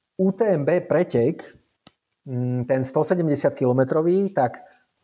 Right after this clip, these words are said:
má nejaký limit, ak sa nepletiem, okolo dvetisíc bežcov. Možno nad, možno tesne pod, neviem presne,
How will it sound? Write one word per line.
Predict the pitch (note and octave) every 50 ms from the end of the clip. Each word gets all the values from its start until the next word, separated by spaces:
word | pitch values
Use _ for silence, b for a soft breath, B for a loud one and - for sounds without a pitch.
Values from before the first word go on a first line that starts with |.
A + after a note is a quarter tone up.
| _
má | - B2 B2+ C#3 D3+ D#3 D#3+
nejaký | E3 E3 E3 D#3+ - - C#3+ B2+
limit, | C3 C#3+ D#3 E3 D#3+ D#3
ak | - - B2+
sa | - - D3+ C#3
nepletiem, | C3 C3+ C3 E3+ D#3+ D#3 D#3+ - D#3+ D#3 D3+ D3+ D3 D3 D3 D3 C#3+ C#3+ - - - _ _ _ _ _ _ _ _ -
okolo | - - D#3+ D3+ C3+
dvetisíc | B2 C3 C#3+ D3 - F#3 - - D3 B2 A2+
bežcov. | A#2 B2 B2 B2+ - - A#2 G2+ F#3+ G3+ _ _ _ _
Možno | - B2+ C#3 D#3 E3 D#3 A#2+
nad, | A2+ A#2+ C#3+ F3 F3 - - D3+
možno | C3+ C3 C3+ C3+ D3 C3+
tesne | - C#3+ C3 - - A#2+ A2+
pod, | - - - - - - b b b b b b _ -
neviem | C#3 D3 C#3+ B2+ -
presne, | A#2+ A#2 B2 - - E3+ E3+ F3+ F#3